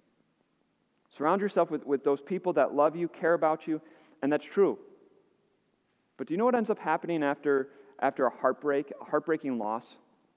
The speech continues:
They're there for a little while, and then they go back to their life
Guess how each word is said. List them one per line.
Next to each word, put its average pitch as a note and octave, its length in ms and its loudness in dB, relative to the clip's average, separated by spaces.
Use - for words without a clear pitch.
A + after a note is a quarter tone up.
They're C#3+ 140 -2
there F3+ 200 2
for A3 200 0
a F3+ 40 2
little E3 180 2
while, A2+ 360 0
and B2 100 -4
then D3+ 80 -2
they G#3 120 -4
go F#3+ 120 0
back D#3+ 260 -6
to D#3 80 -10
their C3 140 -2
life A2+ 220 -6